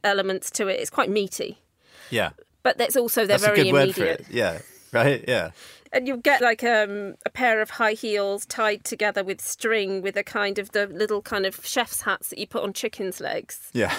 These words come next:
Speaker 2: <laughs>
Speaker 1: <laughs> And things like that.
Speaker 2: It was sort of, she was kind of, Sarah Lucas must have dug her work, I kind of feel,
Speaker 1: Yeah.
Speaker 2: you know.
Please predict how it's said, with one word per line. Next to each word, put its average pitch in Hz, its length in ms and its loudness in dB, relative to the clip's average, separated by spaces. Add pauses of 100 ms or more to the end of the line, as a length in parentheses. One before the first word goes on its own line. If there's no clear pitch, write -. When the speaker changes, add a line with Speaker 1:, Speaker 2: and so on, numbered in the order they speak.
(200)
Speaker 2:
<laughs> - 220 -14
Speaker 1:
<laughs> - 200 -6
And 311 160 2
things 359 300 4
like 320 120 -4
that. - 300 -6
Speaker 2:
It 202 140 8
was 202 120 2
sort 214 320 2
of, 160 60 -8
she 208 180 2
was 185 220 2
kind 185 200 2
of, 170 140 0
Sarah 170 400 4
Lucas 156 380 -2
must 101 240 -6
have 90 140 -12
dug 87 260 -2
her 87 160 -6
work, 76 360 -4
I 85 60 -10
kind 90 240 -10
of 80 80 -12
feel, - 100 -6
Speaker 1:
Yeah. - 160 -6 (360)
Speaker 2:
you 101 100 -2
know. 82 200 -4